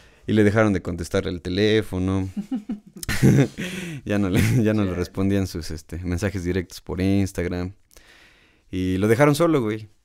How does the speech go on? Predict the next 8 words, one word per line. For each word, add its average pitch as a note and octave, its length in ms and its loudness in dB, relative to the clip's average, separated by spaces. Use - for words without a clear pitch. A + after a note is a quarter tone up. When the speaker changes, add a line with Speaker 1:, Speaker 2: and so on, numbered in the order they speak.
Speaker 2:
Ya. - 200 -20
Speaker 1:
Y A2+ 120 0
entonces, A#2+ 580 2
eh, F#2+ 580 2
Spinetta, A#2 680 2
por G2 140 0
lo F#2 160 0
mismo, A2 540 0